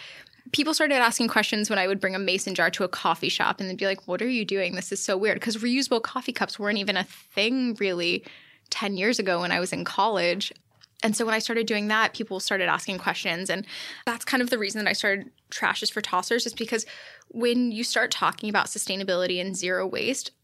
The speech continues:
this thing happens where, like, you don't have to tell people that they're wasteful.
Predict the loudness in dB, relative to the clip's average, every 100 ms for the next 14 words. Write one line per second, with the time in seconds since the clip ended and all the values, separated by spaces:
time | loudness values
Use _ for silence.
0 | -8 -4 -2 2 2 2 0 2 0 2
1 | 0 0 -2 -2 -4 -6 -6 -4 -4 -6
2 | -6 -2 0 2 0 -2 -4 -6 -4 -2
3 | -2